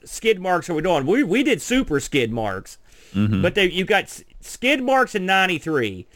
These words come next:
Speaker 1: Then you've got super skid marks, A K A Skid Marks two.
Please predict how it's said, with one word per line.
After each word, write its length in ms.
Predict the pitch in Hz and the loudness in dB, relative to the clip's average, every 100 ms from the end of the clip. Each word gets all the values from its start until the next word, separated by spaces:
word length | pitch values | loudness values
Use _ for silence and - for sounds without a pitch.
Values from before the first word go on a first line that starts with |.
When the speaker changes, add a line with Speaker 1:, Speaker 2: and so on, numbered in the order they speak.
| - - - - | -20 -20 -10 -2
Speaker 1:
Then 140 | 240 | -2
you've 120 | 294 | 0
got 180 | 247 190 | 0 -2
super 360 | - 269 208 208 | -2 -2 0 -2
skid 260 | - 214 | 0 0
marks, 300 | 202 196 143 - | 2 2 2 0
A 180 | 208 226 | 2 2
K 340 | - 214 185 180 175 170 | 2 2 4 4 4 2
A 120 | 160 - _ | 0 -2 _
Skid 340 | - - 226 190 | -16 -2 0 0
Marks 360 | 180 180 - | 0 -4 -4
two. 480 | - 202 139 92 - | -2 2 2 0 -10